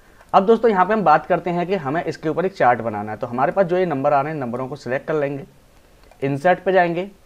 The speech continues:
यहाँ से हम लेंगे दोस्तों कॉलम, और कॉलम के अंदर ये है यहाँ पर दोस्तों जो second third आ रहा है यहाँ पे हंड्रेड परसेंट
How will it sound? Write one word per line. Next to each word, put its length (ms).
यहाँ 240
से 120
हम 80
लेंगे 220
दोस्तों 280
कॉलम, 380
और 60
कॉलम 360
के 100
अंदर 200
ये 180
है 100
यहाँ 240
पर 140
दोस्तों 300
जो 220
second 420
third 280
आ 100
रहा 140
है 80
यहाँ 120
पे 80
हंड्रेड 340
परसेंट 340